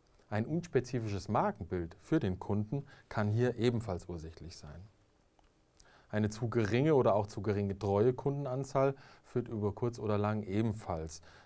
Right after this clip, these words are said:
zu nicht profitablen Geschäftsmodellen. Besonders hohe Beschaffungskosten oder auch laufende Kosten führen dann in Verbindung mit einem möglicherweise zu generischen Produktangebot, was sich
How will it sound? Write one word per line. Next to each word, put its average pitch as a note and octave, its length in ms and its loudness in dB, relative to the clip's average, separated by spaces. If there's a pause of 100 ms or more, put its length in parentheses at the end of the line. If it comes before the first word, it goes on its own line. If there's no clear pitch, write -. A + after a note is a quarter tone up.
zu F#2+ 340 -2 (120)
nicht A#2 280 -4
profitablen F2 640 -6
Geschäftsmodellen. E2 840 -12 (1300)
Besonders A#2 460 2
hohe A#2+ 160 8
Beschaffungskosten D#3 1080 0 (200)
oder B2 200 4
auch A2 200 2
laufende G#2+ 500 6
Kosten - 480 -8 (400)
führen G#2 400 2
dann G#2+ 400 4 (240)
in A#2+ 160 -2
Verbindung B2 560 2
mit A2+ 140 0
einem G2+ 240 0
möglicherweise G2+ 720 0
zu - 160 -8
generischen G2 500 0
Produktangebot, C3+ 920 -2 (280)
was G#2+ 220 -2
sich G#2+ 260 -4